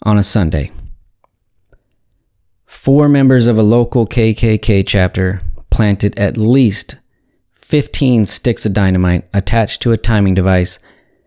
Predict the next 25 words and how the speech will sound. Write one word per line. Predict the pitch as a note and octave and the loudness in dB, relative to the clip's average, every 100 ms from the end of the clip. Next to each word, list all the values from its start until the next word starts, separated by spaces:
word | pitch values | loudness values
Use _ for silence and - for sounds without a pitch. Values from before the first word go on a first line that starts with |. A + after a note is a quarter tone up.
| _ _ _ _ _ - - | _ _ _ _ _ -14 -2
beneath | F#2 A#2+ C#3 | 2 2 2
the | C3 | -2
steps | - A#2+ A2 - | -2 0 0 0
located | G#2+ G#2+ - A2 G#2 | 0 0 0 0 2
on | F#2+ | 2
the | F#2 - | 0 0
east | A#2 A2 - | 2 2 2
side | G#2 G2 | 2 0
of | F#2 | -2
the | |
church. | A#2+ - F2 - - - - - _ _ _ _ _ _ - _ _ _ _ _ _ | -4 -2 -4 -6 -14 -12 -14 -18 _ _ _ _ _ _ -20 _ _ _ _ _ _
It | - | 0
was | A2 | 0
described | - - - B2 B2 B2 | 0 -2 0 2 2 2
by | G#2+ G#2+ | 2 2
Martin | G#2+ A#2 A#2+ | 4 4 2
Luther | A2+ A#2 | 2 0
King | A2 B2 A#2 | -2 0 2
Junior | G#2+ A2 G#2 G2+ A2 _ _ _ | 2 2 2 2 -2 _ _ _
as | - F#2+ G2+ G2 G2 - _ _ - | -4 0 2 0 -2 -8 _ _ -4
one | G#2+ | 0
of | G#2+ G2 | 2 2
the | |
most | G2+ G2+ F#2+ - | 2 2 2 0
vicious | F#2 A2+ B2+ C#3 B2+ - - | -2 0 0 0 0 0 -4